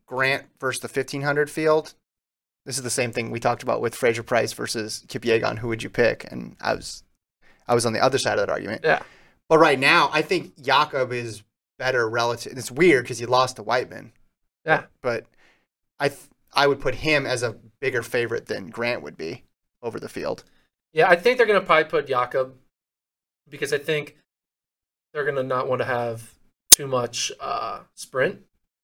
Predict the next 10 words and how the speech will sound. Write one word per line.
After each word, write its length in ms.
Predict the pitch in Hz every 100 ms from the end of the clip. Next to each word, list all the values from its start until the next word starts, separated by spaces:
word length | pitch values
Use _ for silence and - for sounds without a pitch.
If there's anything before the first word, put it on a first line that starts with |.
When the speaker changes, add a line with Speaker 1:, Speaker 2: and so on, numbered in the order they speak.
| _ _ _ -
Speaker 2:
But 340 | 175 170 - _ _ _ _ _ _ _ _ -
Speaker 1:
I 40 | -
mean, 120 | 240
Speaker 2:
it 20 |
Speaker 1:
but 80 | 240
Speaker 2:
sh-, 60 | 214
it 60 |
should 200 | - 247
be 80 | 160
Grant. 260 | - 127